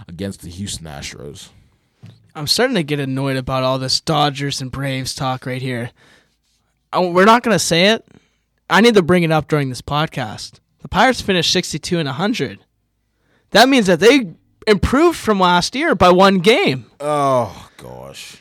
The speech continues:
Speaker 2: Yeah, so let me just give my little, uh, so I, I mean, let me pull it up real quick. Let me pull it up. So I was just thinking about, like, how the Pirates, they've had one of the worst stretches in, you know, probably baseball history for the past four years.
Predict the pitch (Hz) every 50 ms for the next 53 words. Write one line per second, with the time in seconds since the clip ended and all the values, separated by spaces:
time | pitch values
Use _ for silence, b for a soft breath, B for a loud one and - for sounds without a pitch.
0 | _ _ _ - 175 147 202 208 196 180 - - 202 185 185 180 170 190 226 262
1 | 262 262 233 - - 202 196 185 180 175 175 165 175 170 170 160 156 143 143 139
2 | 135 131 - - - - - 208 202 190 196 156 107 82 - - - _ - -
3 | 180 185 185 180 175 180 180 196 196 - - 190 165 151 143 135 135 - 139 131
4 | 131 - - 151 139 139 135 - 147 147 147 147 - - 139 139 135 135 131 131
5 | - B B B B B B - - 214 214 208 196 - - - 202 233 262 233
6 | 214 185 - 214 196 202 175 151 147 151 139 135 117 - 113 139 147 - 170 165
7 | 151 143 - - 151 147 156 165 160 143 131 - - 156 185 185 208 233 247 226
8 | 226 233 220 165 143 135 131 135 139 143 156 135 - - - - - 156 151 147
9 | 143 - - 127 123 120 120 131 - - b b b b b b b b b _
10 | 131 143 151 151 151 151 147 143 104 - - _ _ _ _ - 190 165 156 151
11 | 143 135 131 127 131 131 - _ _ - - - 208 208 208 185 143 - - 143
12 | 147 160 160 - - - 143 135 135 156 160 - - 147 143 127 - - 135 131
13 | 127 - - 143 143 143 143 - - - - - _ - - - - 175 165 160
14 | 151 139 139 147 139 131 127 123 -